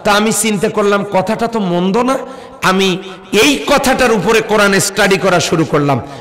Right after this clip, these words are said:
করতে, করতে, করতে, করতে, করতে, করতে আমি গিয়ে পাইলাম সূরা আল বাকারার আটত্রিশ নাম্বার আয়াত। একটি মাত্র আয়াত আছে যার মধ্যে আল্লাহ একটা শর্ত দিয়েছেন, এই শর্ত পূরণ করলেই জান্নাত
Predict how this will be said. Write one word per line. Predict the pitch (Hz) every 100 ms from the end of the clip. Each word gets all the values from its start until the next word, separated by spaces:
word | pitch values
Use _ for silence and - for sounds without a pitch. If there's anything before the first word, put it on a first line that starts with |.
| -
করতে, | 202 202 - 208
করতে, | 196 190 185 -
করতে, | 226 180 120 - 175
করতে, | 190 - 254
করতে, | - 156 - 170
করতে | 226 277 392 - - - -
আমি | 170 185 190
গিয়ে | 143 175 175
পাইলাম | 170 165 165 170 220 - -
সূরা | - 196 190 185 180
আল | 170
বাকারার | 151 165 185 180 175 -
আটত্রিশ | 165 - 202 190 - -
নাম্বার | 165 156 151
আয়াত। | 170 233 - - - - 196
একটি | 202 - 196 277
মাত্র | 247 240 - 214 208 170
আয়াত | 175 180 -
আছে | 165 - 262 269 - - -
যার | 196 196
মধ্যে | 190 139 185
আল্লাহ | 180 185 190
একটা | 175 - 202
শর্ত | - 151 143 -
দিয়েছেন, | 185 214 214 220 254 247 - -
এই | 185 208
শর্ত | - 190 - 208
পূরণ | - 185 180 170
করলেই | - 175 190 180
জান্নাত | 170 143